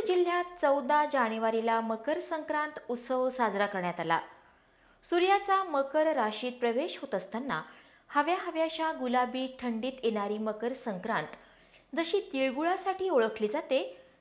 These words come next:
तशीच ती हवेत दिमाखात विहरणाऱ्या नानारंगी पतंगांसाठीही ओळखली जाते.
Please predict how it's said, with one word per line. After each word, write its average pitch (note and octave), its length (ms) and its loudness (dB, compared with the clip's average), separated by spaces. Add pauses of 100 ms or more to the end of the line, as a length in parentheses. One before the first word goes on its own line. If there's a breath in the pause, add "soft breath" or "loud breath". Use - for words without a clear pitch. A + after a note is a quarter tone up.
(140)
तशीच D#4 340 2
ती C#3 280 -6 (260 loud breath)
हवेत D4 420 0
दिमाखात C#4 760 -2 (180)
विहरणाऱ्या A3+ 680 0 (380 loud breath)
नानारंगी F4 640 2
पतंगांसाठीही C4+ 1300 0
ओळखली F#3 400 2
जाते. F3 480 -4